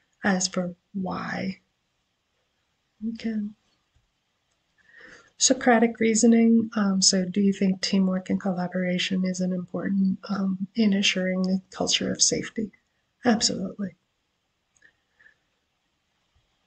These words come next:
Assessment, we're always assessing the client's home, their environment, their risk for safety, their risk for violence.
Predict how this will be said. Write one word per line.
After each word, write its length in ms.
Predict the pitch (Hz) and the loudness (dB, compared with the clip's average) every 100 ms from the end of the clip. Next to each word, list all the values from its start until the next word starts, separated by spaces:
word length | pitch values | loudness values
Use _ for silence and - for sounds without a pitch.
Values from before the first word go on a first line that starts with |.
| _ _ _ _ _ _ _ _ _ _ - | _ _ _ _ _ _ _ _ _ _ -2
Assessment, 760 | 226 - 254 262 285 277 269 - | 2 4 6 6 6 4 2 -2
we're 180 | 220 208 | 0 0
always 300 | 196 196 190 | 0 -2 2
assessing 840 | - - 214 - 269 277 285 294 _ - | 2 2 2 4 6 6 4 0 _ -10
the 80 | - | -10
client's 520 | - 185 180 180 - | -6 -6 -4 -2 0
home, 640 | 220 240 247 247 254 247 - | 2 4 6 6 6 4 0
their 160 | 180 | -2
environment, 840 | 175 180 208 220 226 226 220 220 - _ | -2 -4 0 2 2 0 0 -2 -6 _
their 160 | 202 180 | -4 -2
risk 300 | 190 185 - | 2 2 0
for 120 | 175 | -2
safety, 800 | 185 - 220 - - 226 220 220 220 | 0 2 2 0 2 2 2 0 -2
their 160 | 196 | -2
risk 300 | 185 180 - | 0 2 2
for 140 | 185 180 | -2 -6
violence. 1040 | 202 233 226 220 220 214 - - - - | 0 2 2 0 0 0 0 2 2 0